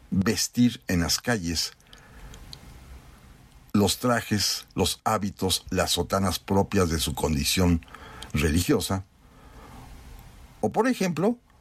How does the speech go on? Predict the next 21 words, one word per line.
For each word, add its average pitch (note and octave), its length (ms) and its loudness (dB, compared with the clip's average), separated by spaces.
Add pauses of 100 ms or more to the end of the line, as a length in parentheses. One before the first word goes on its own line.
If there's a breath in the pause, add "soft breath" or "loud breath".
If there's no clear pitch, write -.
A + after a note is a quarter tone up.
(120)
la G#2+ 180 0
prohibición G2+ 580 2
del F#2 240 0
culto - 540 0
público, B2 720 2 (1800)
o, A2 140 2
por G#3 160 2
ejemplo, C#3+ 560 2 (440)
el A#3 200 2
dejar A#2 320 0
a A#2 80 4
los G2 200 -2
estados G2 760 -2 (1500 loud breath)
fijar G#2 440 0 (260)
el F#2+ 240 4
número A2 480 4
de F2+ 180 0
sacerdotes F2 840 2
católicos F#2 720 2
que E2+ 140 2
podrían E2+ 460 2